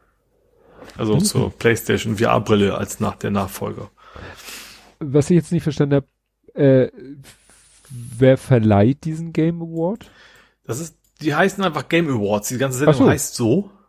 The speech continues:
Speaker 1: äh, The Game Awards,
Speaker 2: Mhm.
Speaker 1: T G A. Ist das T G A? Keine Ahnung. The?
Speaker 2: Mhm.
Speaker 1: Ja, muss ja. Ähm, Jeff Keighley ist das auf jeden Fall. Der ist, der macht aber vieles. Der hat ja auch schon, äh,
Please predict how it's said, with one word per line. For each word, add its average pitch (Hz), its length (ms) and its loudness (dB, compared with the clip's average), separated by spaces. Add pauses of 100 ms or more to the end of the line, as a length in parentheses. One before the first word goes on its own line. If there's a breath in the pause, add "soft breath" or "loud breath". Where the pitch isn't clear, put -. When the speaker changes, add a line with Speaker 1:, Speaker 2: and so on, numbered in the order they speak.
(120)
Speaker 1:
äh, 107 220 -4
The 123 280 2 (100)
Game 117 280 -2
Awards, 117 440 0
Speaker 2:
Mhm. - 100 -20
Speaker 1:
T 143 360 0
G 135 400 -8 (180)
A. 190 400 2 (240)
Ist - 60 -14
das - 80 -14
T - 240 -12
G - 260 -16
A? - 400 -12
Keine 101 400 -6
Ahnung. 117 300 -12 (120)
The? 120 320 -2
Speaker 2:
Mhm. 170 140 0
Speaker 1:
Ja, 156 140 4
muss 117 240 0
ja. 104 180 -2 (380 loud breath)
Ähm, 143 240 0 (200 loud breath)
Jeff 160 220 2
Keighley 170 360 2
ist - 180 -2
das - 180 -2
auf 98 80 -8
jeden 110 140 -2
Fall. 113 100 0
Der 113 80 4
ist, 113 160 -2
der 113 140 0
macht 139 160 2
aber 135 120 2
vieles. 131 320 0
Der 101 120 -4
hat 120 120 -2
ja 123 120 4
auch 123 160 0
schon, 117 560 -2
äh, 123 480 -2